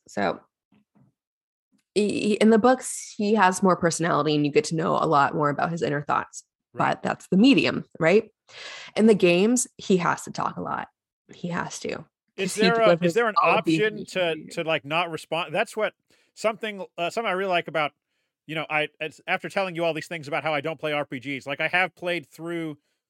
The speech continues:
Speaker 2: back in college, I played through the Mass Effect trilogy, um, and it's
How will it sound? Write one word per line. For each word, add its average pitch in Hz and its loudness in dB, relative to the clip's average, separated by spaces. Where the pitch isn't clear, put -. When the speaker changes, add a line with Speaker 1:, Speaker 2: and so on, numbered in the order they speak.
Speaker 2:
back 170 0
in 147 -14
college, 160 0
I 156 -2
played 175 -6
through 165 -8
the 156 -8
Mass 156 -2
Effect 160 -4
trilogy, 123 -10
um, 143 -4
and 147 -4
it's - -6